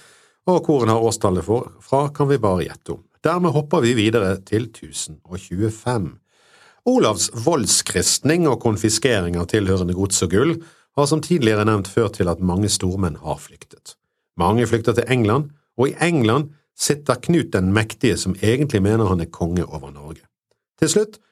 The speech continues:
blir køen av norske stormenn for lang, og påminnelsen om at Ova-, Olav har tatt riket hans for mange,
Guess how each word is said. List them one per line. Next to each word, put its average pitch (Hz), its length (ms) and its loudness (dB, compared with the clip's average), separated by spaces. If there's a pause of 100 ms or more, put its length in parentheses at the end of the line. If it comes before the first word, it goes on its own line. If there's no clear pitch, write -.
blir 139 200 0
køen 143 360 0
av 101 120 2
norske 120 280 0
stormenn 107 520 0
for 107 100 2
lang, 175 260 2 (300)
og 143 100 0
påminnelsen 104 640 0
om 101 120 0
at 98 200 -4
Ova-, 107 380 0
Olav 98 340 2
har 90 100 -2
tatt 95 180 -2
riket 107 320 0
hans 82 200 -2
for - 160 -2
mange, 98 400 0